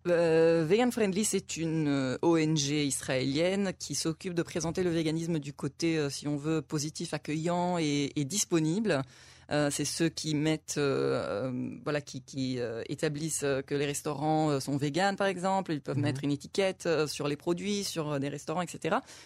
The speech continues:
Speaker 1: En tout cas, ils essayent de montrer le côté vraiment positif et incluant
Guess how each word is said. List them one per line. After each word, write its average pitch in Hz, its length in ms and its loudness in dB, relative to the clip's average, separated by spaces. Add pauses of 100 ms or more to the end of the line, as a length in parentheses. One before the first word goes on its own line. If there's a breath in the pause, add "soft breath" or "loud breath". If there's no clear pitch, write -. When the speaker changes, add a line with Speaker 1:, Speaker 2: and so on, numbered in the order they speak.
(260 loud breath)
Speaker 1:
En 185 80 -2
tout 180 120 -6
cas, 226 120 4
ils 190 160 2
essayent 208 220 2
de 196 80 0
montrer 180 380 0
le 185 100 4
côté 180 300 0
vraiment 180 440 0 (120)
positif 202 380 0
et - 20 -4
incluant 170 500 0